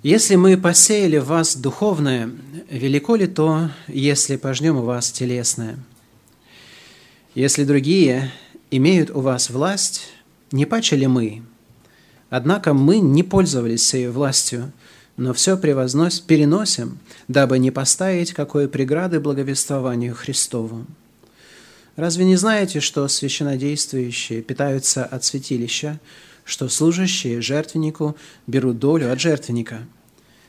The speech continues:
Так и Господь повелел проповедующим Евангелие жить от благовествования. Но я не пользовался ничем таковым. Я написал это не для того, чтобы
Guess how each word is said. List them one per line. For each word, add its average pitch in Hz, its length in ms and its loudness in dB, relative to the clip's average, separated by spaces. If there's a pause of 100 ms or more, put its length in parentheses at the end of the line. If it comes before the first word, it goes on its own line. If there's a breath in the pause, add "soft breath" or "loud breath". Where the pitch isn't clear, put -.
Так 127 160 -6
и 135 60 2
Господь 170 540 0
повелел 131 580 -2 (320 loud breath)
проповедующим 156 720 2
Евангелие 131 600 -2
жить 135 500 -4 (240)
от 139 260 -6
благовествования. 127 1040 -4 (1000 loud breath)
Но 151 120 6
я 208 380 4
не 151 240 2
пользовался 156 760 -2
ничем 131 360 -2
таковым. 123 580 -8 (560 soft breath)
Я 127 140 -2
написал 139 420 0
это 165 220 2
не 139 180 2
для 175 140 2
того, 160 320 0
чтобы 127 500 -4